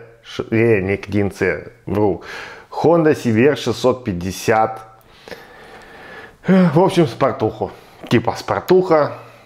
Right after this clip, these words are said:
Короче, Honda делает мотоциклы какие-то, она пытается всем угодить. И вроде как спортуха, и вроде как не спортуха. Короче,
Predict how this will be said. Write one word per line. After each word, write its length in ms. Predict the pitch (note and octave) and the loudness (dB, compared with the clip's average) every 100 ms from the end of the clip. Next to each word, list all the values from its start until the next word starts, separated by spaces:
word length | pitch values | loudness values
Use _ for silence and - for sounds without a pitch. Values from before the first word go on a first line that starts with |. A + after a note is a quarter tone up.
| - | -10
Короче, 340 | - A2+ A2+ G#2 | -2 0 0 0
Honda 320 | C3+ C#3 A2 | 0 2 2
делает 340 | G#2+ C#3 G#2 | 4 4 4
мотоциклы 600 | G#2+ G2+ G#2+ - E3 A2+ | 0 -4 -2 0 2 2
какие-то, 500 | G#2 G2 B2 A2+ G#2+ | 0 -4 0 0 0
она 140 | G2 A2+ | 0 0
пытается 560 | G#2 - A2+ G2 F#2+ | -2 0 0 0 -4
всем 320 | - C#3+ C3 | -4 0 2
угодить. 480 | G#2 G2 F#2+ G2+ - | 2 0 0 -2 -2
И 20 | |
вроде 320 | G#2 A#2 A2+ G#2 | 2 2 2 0
как 180 | F#2 | -6
спортуха, 540 | - - G#2 F#3 D3+ C3 | -4 -4 2 2 4 4
и 80 | G#2+ | 4
вроде 300 | A2 G#2+ F#2+ | 4 2 0
как 260 | G2 - | -2 0
не 80 | A2 | -4
спортуха. 880 | - B2 B2+ - F#3 C#3+ C3+ B2 G#2 | -2 -2 0 2 2 4 4 4 2
Короче, 440 | B2 C#3 C3+ A#2+ | 2 2 2 -2